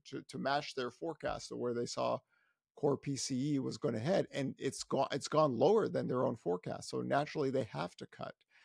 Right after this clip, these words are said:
And I think the con-, a lot of this confusion is before the ten-year yield and mortgage rates went up to, uh,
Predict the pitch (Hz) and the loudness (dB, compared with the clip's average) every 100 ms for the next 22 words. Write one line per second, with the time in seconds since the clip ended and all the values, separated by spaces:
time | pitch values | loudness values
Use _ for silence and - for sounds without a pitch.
0 | - _ - 175 214 190 165 151 143 - | -20 _ 8 10 10 8 2 2 -2 -4
1 | 135 139 160 151 131 - 123 131 127 120 | 4 8 8 8 2 -2 -6 -6 -6 -4
2 | 120 113 - _ _ _ _ - 117 - | -6 -6 -10 _ _ _ _ -10 -8 0
3 | 170 160 139 - 139 143 135 127 127 123 | 4 6 4 -2 -4 -2 0 0 -2 -2
4 | 117 127 123 123 120 120 - - _ 123 | -4 -2 -2 -4 -4 -4 -10 -14 _ -6
5 | 117 127 - 113 - - 107 - | -4 -4 -6 -10 -10 -12 -10 -10